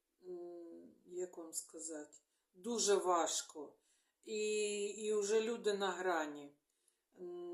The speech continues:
На такому, от спрашую, сильні розрушення.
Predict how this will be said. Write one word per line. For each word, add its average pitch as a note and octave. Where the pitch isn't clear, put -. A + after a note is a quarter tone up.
На F#3
такому, F3
от F#3+
спрашую, G3+
сильні G3
розрушення. F#3+